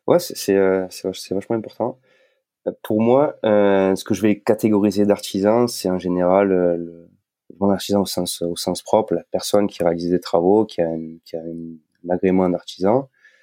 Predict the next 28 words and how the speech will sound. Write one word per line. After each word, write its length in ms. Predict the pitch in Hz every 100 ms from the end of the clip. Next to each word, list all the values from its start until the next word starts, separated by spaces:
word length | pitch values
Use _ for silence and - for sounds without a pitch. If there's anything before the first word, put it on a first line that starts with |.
| _ _ -
C'est, 420 | - - 107 107
euh, 540 | 104 98 98 95 95 92
mais 120 | 95
c'est 160 | -
aussi 500 | 104 101 131 135 131 _ _
pas 120 | 123
forcément 420 | 123 123 - 113 117
que 100 | 107
des 100 | 101
gens 120 | 107
qui 100 | -
travaillent 300 | - 92 95
seuls 260 | - 107
à 60 | 104
leur 160 | 101 -
compte, 240 | 110 107
c'est 140 | -
aussi 320 | 87 - - 95
pour 200 | 87 92
moi 200 | 98 101
des 120 | 92
entreprises 680 | 90 92 - 98 104 101 95
qui, 460 | - 90 95 95 87
euh, 100 | 87
regroupent 520 | 82 87 95 92 87
des, 400 | 82 85 80 80
des 160 | 80 85
ouvriers. 480 | 87 87 98 117